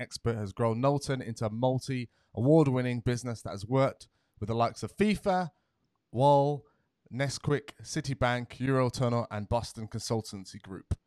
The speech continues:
In addition to running Knowlton, Dan is also known for giving his best insights away on the world stage. Dan is also the co-host of Business Anchors podcast, which is a business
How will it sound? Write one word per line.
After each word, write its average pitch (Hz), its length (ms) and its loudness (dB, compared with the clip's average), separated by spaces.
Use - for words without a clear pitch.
In 147 140 2
addition 180 320 4
to 165 100 2
running 156 280 4
Knowlton, 160 420 4
Dan 151 220 4
is 143 120 0
also 147 260 0
known 135 220 0
for 127 160 -10
giving 123 240 -6
his 107 140 -6
best - 340 2
insights 143 480 -2
away 123 380 2
on 110 100 -2
the 104 60 0
world 110 400 0
stage. 98 480 -4
Dan 135 160 2
is 127 100 -2
also 139 240 0
the 123 80 -2
co-host 135 520 4
of 107 120 -2
Business 131 320 2
Anchors 139 320 -6
podcast, 202 680 0
which 135 120 -2
is 131 60 0
a 127 60 0
business 180 420 4